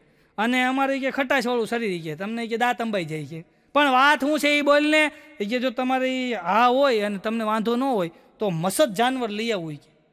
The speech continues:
તો પણ લઈ આવીને જાને ઝડપ કરીને ઈ કે, કે. તો શિયાળ ગયું, ગધેડો બેઠો તો ને ન્યા ગયું. ગધેડા જઈને કે, "હું ગધેડા ભાઈ તમારા સિંહ બાપુ વખાણ કરે," ઈ કે.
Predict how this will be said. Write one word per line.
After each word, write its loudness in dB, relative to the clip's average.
તો 4
પણ 0
લઈ 2
આવીને 4
જાને 2
ઝડપ 0
કરીને 0
ઈ 0
કે, -4
કે. 0
તો -6
શિયાળ -2
ગયું, -4
ગધેડો 0
બેઠો -2
તો -4
ને -2
ન્યા -4
ગયું. -10
ગધેડા 0
જઈને -4
કે, -2
"હું -2
ગધેડા 2
ભાઈ 2
તમારા -2
સિંહ -8
બાપુ -6
વખાણ -4
કરે," -6
ઈ -8
કે. -14